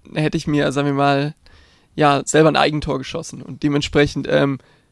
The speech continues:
bin ich da auch vorsichtig, auch, auch mit dem Publizieren von Sachen, wo man jünger, oder wenn man jünger ist, macht man sowas ja eher öfter.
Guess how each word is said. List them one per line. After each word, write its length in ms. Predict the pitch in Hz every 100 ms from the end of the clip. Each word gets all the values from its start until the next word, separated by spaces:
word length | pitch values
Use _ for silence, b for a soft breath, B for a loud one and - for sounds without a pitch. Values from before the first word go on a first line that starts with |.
| _
bin 100 | 151
ich 100 | 156
da 100 | 147
auch 140 | 147 -
vorsichtig, 720 | - 147 143 - - - -
auch, 200 | 151 -
auch 140 | -
mit 160 | 147 127
dem 140 | 147
Publizieren 560 | - 147 147 - 165 165
von 180 | - 143
Sachen, 380 | 147 156 156 147 b b b -
wo 80 | 151
man 100 | 143
jünger, 460 | 147 165 160 151 - - -
oder 200 | 156 131
wenn 120 | 151
man 160 | 160 147
jünger 280 | 147 156
ist, 260 | - 143 -
macht 180 | 151 151
man 80 | 143
sowas 240 | 147 -
ja 80 | 139
eher 220 | - 143
öfter. 440 | - 170 - 165